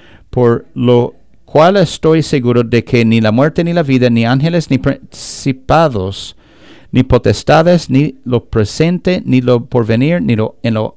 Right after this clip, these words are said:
ni lo alto, ni lo profundo, ni ninguna otra cosa creado nos podrá separar del amor de Dios que es en Cristo Señor,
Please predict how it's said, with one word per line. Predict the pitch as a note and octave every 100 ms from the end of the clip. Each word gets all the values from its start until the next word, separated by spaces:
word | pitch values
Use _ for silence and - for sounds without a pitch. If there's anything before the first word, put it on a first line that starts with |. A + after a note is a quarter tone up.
| _ -
ni | B2+
lo | G#2+
alto, | C3+ D3+ D#3+
ni | A#2+
lo | G#2+
profundo, | - G#2+ F#3 G3 F#3+ -
ni | C3+ D3+ F3 - - -
ninguna | - B2+ B2+ D#3+ -
otra | D3+ E3
cosa | - D#3 D#3+
creado | - B2+ C3+ D#3+ E3 - _ -
nos | C3 C3 -
podrá | B2+ B2 D3+
separar | - E3 C#3+ C3 C#3
del | - A#2 A2
amor | A2+ D#3+
de | F3+
Dios | D#3 B2 B2 -
que | D3 D#3+ B2+
es | - - - - - -
en | A2
Cristo | - C3+ D#3 -
Señor, | D#3 C#3+ B2 B2+